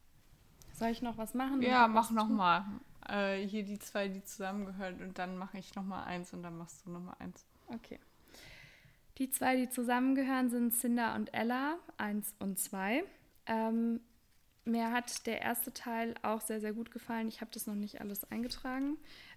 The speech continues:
Speaker 1: Ähm, ich hab das am vierten vierten angefangen und am fünften vierten <laughs> beendet, den ersten Teil.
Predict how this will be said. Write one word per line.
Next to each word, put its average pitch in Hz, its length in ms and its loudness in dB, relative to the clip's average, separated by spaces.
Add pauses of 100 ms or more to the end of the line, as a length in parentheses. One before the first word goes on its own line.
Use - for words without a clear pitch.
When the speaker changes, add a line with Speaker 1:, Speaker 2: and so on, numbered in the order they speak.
Speaker 1:
Ähm, 226 420 2
ich 226 160 -6
hab 240 120 -2
das - 160 -2
am 214 140 -2
vierten 269 320 -2
vierten - 340 -4
angefangen 277 680 0 (380)
und 226 80 -2
am 220 160 0
fünften 247 420 0
vierten 233 480 0
<laughs> - 20 2
beendet, 277 840 -2
den 262 260 0
ersten - 380 -2
Teil. 294 340 -4